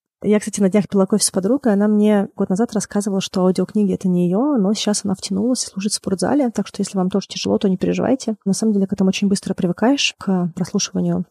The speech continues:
книги, а не только к чтению глазами. Самая, наверное, моя большая проблема с аудиокнигами — это когда я в машине, хочу слушать на один семьдесят пять, а второй человек хочет только на один ноль, но в остальном это мой выбор и также мой лайфхак, как читать больше книг и быстрее получать информацию.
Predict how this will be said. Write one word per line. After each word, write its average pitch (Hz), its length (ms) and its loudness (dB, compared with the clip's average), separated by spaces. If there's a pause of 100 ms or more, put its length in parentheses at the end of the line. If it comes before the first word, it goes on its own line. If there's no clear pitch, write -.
книги, 180 420 2
а 175 200 2
не 175 160 0
только - 240 -4
к - 20 -20
чтению 170 300 -6
глазами. 202 400 0 (200)
Самая, 202 300 2
наверное, 185 300 2
моя 202 120 2
большая 196 300 0
проблема 180 400 0
с - 80 -6
аудиокнигами — 185 720 0
это 190 140 -2
когда 180 560 0
я 180 180 0
в 175 40 -2
машине, 240 420 0
хочу - 200 -6
слушать - 280 -2
на 190 80 2
один 185 160 2
семьдесят - 320 -4
пять, 254 280 0
а 196 200 0
второй 208 260 0
человек 190 320 -2
хочет - 220 -2
только 196 280 -2
на 180 120 0
один 180 240 2
ноль, 233 180 2 (140)
но 214 100 -2
в 208 40 0
остальном 190 500 0
это 190 440 -2 (140)
мой 214 260 6
выбор 214 320 4
и 196 200 4
также 190 320 2
мой 190 180 4
лайфхак, 185 640 -2
как 196 180 -8
читать - 480 -8
больше 185 300 -2
книг 202 320 -4
и - 20 -4
быстрее 185 320 -4
получать - 300 -8
информацию. 196 560 -4